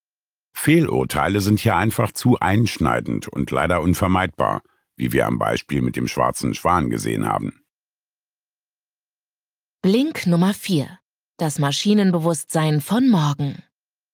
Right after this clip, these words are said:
Speaker 1: Bleiben wir beim Beispiel autonomes Fahren. Damit sich die K I wirklich weiterentwickelt, muss sie ihre Umgebung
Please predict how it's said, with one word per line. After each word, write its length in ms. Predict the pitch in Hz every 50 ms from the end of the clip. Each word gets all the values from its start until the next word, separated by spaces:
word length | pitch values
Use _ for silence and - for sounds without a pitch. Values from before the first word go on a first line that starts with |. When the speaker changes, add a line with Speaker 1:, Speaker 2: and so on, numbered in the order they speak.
| _ _ _ _ _ _ _ _ _ _ _ _ _ _ _ _ _ _ _ _ -
Speaker 1:
Bleiben 380 | 85 80 85 87 107 127 120
wir 140 | 123 135 123
beim 300 | 110 113 110 107 104 95
Beispiel 600 | 85 82 85 90 - - - 127 120 123 127 120
autonomes 640 | - 95 95 82 104 107 104 98 101 101 107 107 -
Fahren. 560 | - 123 113 107 104 82 65 58 50 - - _ _ _ _ _ _ _ _ _ -
Damit 260 | 90 87 98 107 107
sich 160 | - 117 95
die 140 | - 117 107
K 180 | - - 92 76
I 300 | - 139 165 156 117 -
wirklich 560 | 73 90 110 117 - - 85 69 - - -
weiterentwickelt, 960 | - 85 127 113 151 135 - 71 - - - 58 - - 50 - - - - _ -
muss 240 | - 90 131 135 -
sie 140 | - 175 147
ihre 260 | 113 123 120 95 98
Umgebung 640 | 78 - 82 78 71 73 85 90 104 117 123 117 80